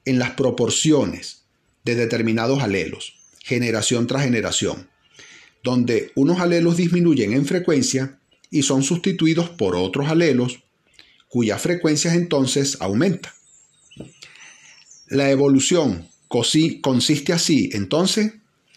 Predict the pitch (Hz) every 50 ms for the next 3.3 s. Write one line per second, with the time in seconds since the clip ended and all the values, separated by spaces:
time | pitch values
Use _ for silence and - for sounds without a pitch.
0 | - - _ _ _ - 127 135 135 135 135 135 135 135 131 131 - 135 135 135
1 | - - 127 - - 151 135 - 127 - - 175 170 156 139 113 92 87 85 -
2 | - - 120 117 123 135 147 185 180 165 143 156 196 208 202 196 - - 117 110
3 | 98 90 - - -